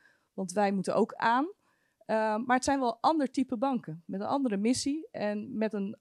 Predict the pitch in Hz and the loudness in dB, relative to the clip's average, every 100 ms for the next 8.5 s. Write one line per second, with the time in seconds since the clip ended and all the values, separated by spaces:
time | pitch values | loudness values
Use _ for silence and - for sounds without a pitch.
0 | _ - 302 277 240 240 254 - 185 165 | _ 0 2 2 -2 -2 -2 -4 -8 -8
1 | - 180 170 170 190 233 247 240 254 285 | -8 -8 -6 -6 0 2 2 -2 0 -2
2 | 220 233 214 202 240 208 165 160 _ _ | 2 0 2 2 4 4 2 -8 _ _
3 | _ _ _ _ _ _ _ _ _ _ | _ _ _ _ _ _ _ _ _ _
4 | _ _ _ _ _ _ _ _ _ _ | _ _ _ _ _ _ _ _ _ _
5 | _ _ _ _ - 214 247 262 240 254 | _ _ _ _ 0 4 4 4 4 4
6 | 330 - 302 302 285 - 262 226 185 196 | 4 4 4 6 2 4 6 6 6 0
7 | 175 - 226 262 277 262 254 196 170 170 | -4 -4 4 4 4 2 4 4 4 2
8 | 165 175 165 135 - | 0 0 0 0 -6